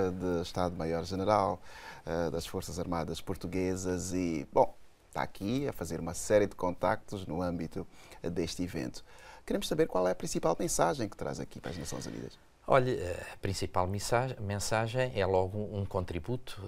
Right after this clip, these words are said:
Speaker 2: de Portugal para aquilo que são os grandes propósitos das Nações Unidas, que são, eh, contribuir para a paz no mundo. E é isso que, eh, os chefes militares, é neste contexto que os chefes militares de todo o mundo aqui estão hoje,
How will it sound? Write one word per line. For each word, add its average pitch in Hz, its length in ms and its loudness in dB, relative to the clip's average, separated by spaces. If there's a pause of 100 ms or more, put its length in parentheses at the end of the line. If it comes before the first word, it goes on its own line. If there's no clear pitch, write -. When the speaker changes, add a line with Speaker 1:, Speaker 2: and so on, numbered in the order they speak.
(140)
Speaker 2:
de - 60 -12
Portugal 90 680 0 (120)
para 92 120 2
aquilo 98 280 -2
que - 60 -4
são 104 180 0
os 90 100 -2
grandes 95 320 0
propósitos 80 580 -4
das 82 160 -6
Nações 87 360 -4
Unidas, 92 420 -2
que - 100 -6
são, 87 360 -4 (400)
eh, 87 260 -2 (100)
contribuir 90 540 -2
para - 200 2
a - 20 -4
paz 82 260 0
no 98 80 0
mundo. 92 320 -2 (260)
E 90 160 -2
é 85 140 2
isso 98 540 -2 (420)
que, 92 480 0
eh, 101 180 -4
os 170 120 -4
chefes - 340 -2
militares, 82 560 0
é 76 100 -4
neste 104 280 0
contexto 90 420 0
que - 60 -4
os - 80 -4
chefes 104 280 2
militares 82 500 -2
de 80 220 -4
todo 87 260 2
o 85 40 -2
mundo 95 300 0
aqui 92 140 -4
estão 85 300 -2
hoje, 87 380 -4